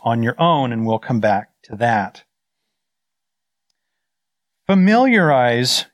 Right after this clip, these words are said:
yourself and help him familiarize himself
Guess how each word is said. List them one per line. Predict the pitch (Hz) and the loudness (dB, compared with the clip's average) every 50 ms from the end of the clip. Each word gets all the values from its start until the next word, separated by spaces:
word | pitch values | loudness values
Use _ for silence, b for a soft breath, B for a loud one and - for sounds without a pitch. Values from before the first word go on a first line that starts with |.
| _ _ | _ _
yourself | - 127 131 147 160 160 - - - 120 101 92 95 123 151 - - - - _ _ _ _ _ _ _ _ _ _ _ _ _ _ _ _ _ _ _ _ _ _ - | -2 0 0 0 0 -2 -2 -2 0 0 0 0 -2 -2 -4 -8 -14 -20 -20 _ _ _ _ _ _ _ _ _ _ _ _ _ _ _ _ _ _ _ _ _ _ -4
and | 151 147 135 | -4 -4 -2
help | - - 196 226 - - _ | -2 0 0 0 -2 -4 _
him | - 196 190 190 | -10 -8 -6 -6
familiarize | 185 - - 175 160 160 160 160 160 151 147 143 135 143 147 - | -6 -4 -2 0 0 2 2 0 0 0 2 2 0 0 -2 -4
himself | - 151 143 - - 120 98 107 117 | -6 -6 -4 -4 -2 0 0 -2 -2